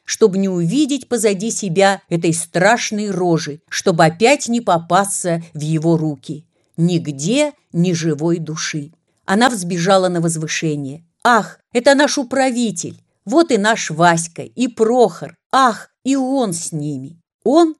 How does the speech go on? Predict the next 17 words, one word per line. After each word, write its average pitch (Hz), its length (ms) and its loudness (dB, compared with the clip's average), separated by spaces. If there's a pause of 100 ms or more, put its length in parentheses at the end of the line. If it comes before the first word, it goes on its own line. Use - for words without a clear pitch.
(160)
то 320 120 4
есть 320 240 4
несравненный 180 920 0
Иван, 139 460 -6 (200)
лакей 160 520 0
губернаторский. 131 1000 -8 (240)
Все 349 300 2
они 285 400 2
возвращались 170 880 0
из 156 160 -8
кабака, 156 580 0 (140)
счастливые, 294 880 0
как 165 360 0
души 208 320 -6
в 156 80 -2
раю, 151 480 -2 (100)
беззаботные, 240 1040 0